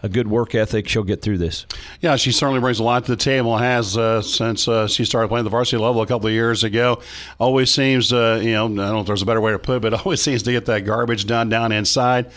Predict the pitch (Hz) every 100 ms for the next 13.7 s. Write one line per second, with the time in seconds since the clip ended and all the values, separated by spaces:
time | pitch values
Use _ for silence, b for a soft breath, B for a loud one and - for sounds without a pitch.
0 | B B - 107 95 92 - - 139 147
1 | 139 - 123 110 120 117 110 - 117 117
2 | 117 107 104 98 - 107 104 104 101 113
3 | 113 113 107 98 - 117 120 113 107 104
4 | 101 107 98 B B B 85 87 87 95
5 | 120 113 101 113 117 101 117 113 101 117
6 | - 110 - 123 104 107 113 107 92 107
7 | 107 107 104 98 - 113 107 101 101 B
8 | B B B 104 98 120 127 143 113 107
9 | - 113 131 110 104 107 110 113 98 104
10 | 101 101 101 95 104 92 - - - 160
11 | 156 139 123 123 120 110 127 120 110 B
12 | B 127 139 156 117 113 131 110 123 110
13 | 107 110 110 113 101 104 104